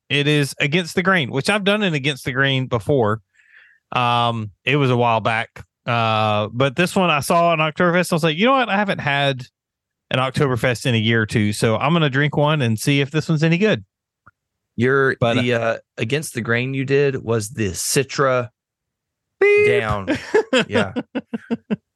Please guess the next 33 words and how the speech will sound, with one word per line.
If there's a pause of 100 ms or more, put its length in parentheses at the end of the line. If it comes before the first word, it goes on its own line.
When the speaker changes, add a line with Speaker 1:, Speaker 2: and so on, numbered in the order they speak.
(680)
Speaker 2:
That's
Speaker 1:
That's
Speaker 2:
pretty
funny.
Speaker 1:
right. (260)
That's
right. (180)
That
was
before
we
banned
I
P
As.
That
was
the
double
I
P
A. (600)
Speaker 2:
Mm. (520)
Speaker 1:
And
I
don't
think
I
like
that
one
very
much.